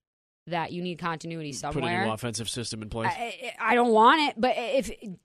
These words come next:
Speaker 1: Zimmer's a defensive guy and a lot of those, uh, big-time names are already hurt or gonna be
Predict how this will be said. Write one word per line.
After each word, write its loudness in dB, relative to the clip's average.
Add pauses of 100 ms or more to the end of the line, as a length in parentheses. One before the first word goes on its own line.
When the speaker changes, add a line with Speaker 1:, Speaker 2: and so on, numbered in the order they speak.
(500)
Speaker 1:
Zimmer's 0
a 4
defensive -2
guy 4
and -4
a 4
lot 6
of -2
those, 0
uh, 2
big-time -2
names -2
are 0
already -2
hurt -2
or -2
gonna -6
be -2